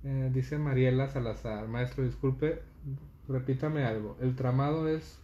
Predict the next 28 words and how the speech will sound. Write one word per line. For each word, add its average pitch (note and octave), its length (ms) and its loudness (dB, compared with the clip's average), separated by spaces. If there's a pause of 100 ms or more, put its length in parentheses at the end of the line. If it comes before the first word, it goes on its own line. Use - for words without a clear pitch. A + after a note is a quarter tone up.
(460)
cuatro C#3 400 2
vueltas D#3+ 640 0
arriba F3+ 480 0
y C3+ 120 0
una C3+ 200 2
vuelta C3+ 380 0
sobre B2+ 300 -4
las G#2 160 -4
dos G#2+ 180 -8
barras". - 240 -18
Sí, B2 340 2
es G#2+ 140 2
correcto. B2 540 2 (760)
Cuatro B2+ 360 2
vueltas E3+ 640 4
en G#2+ 160 -2
esta B2+ 260 0
de F3 80 4
abajo, D3 480 4 (220)
o, B2 100 -2
o, G#2 640 0
o A2 60 2
si B2 120 0
lo G#2 340 2
volteamos, A#2 440 2
pues - 220 -10
es - 100 -4
arriba, C#3+ 260 4